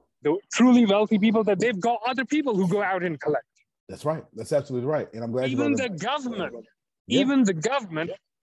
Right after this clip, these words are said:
Speaker 1: has got people collecting money, like the sales tax. It's literally shops collecting money on behalf of the government.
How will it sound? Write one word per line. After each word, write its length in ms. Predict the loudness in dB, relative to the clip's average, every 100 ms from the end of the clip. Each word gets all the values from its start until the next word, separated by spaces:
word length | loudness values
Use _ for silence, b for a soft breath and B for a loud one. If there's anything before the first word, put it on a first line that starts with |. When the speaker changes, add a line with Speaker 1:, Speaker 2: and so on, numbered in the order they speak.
| _ _ _
Speaker 1:
has 160 | -2 2
got 240 | 2 2 2
people 300 | 2 2 0
collecting 380 | 2 0 2 2
money, 240 | 2 0
like 300 | -2 -2 -2
the 120 | -4
sales 400 | -2 -2 -2 -2
tax. 440 | -4 -4 -4 -10 -20 _ _ -8
It's 200 | -8 -2
literally 440 | 0 0 0 0 0
shops 440 | -2 -4 -4 -8
collecting 480 | -6 -2 -2 -4 -2
money 200 | -2 -2
on 120 | -2
behalf 240 | -2 -2 -4
of 100 | -8
the 80 |
government. 360 | -4 -2 -4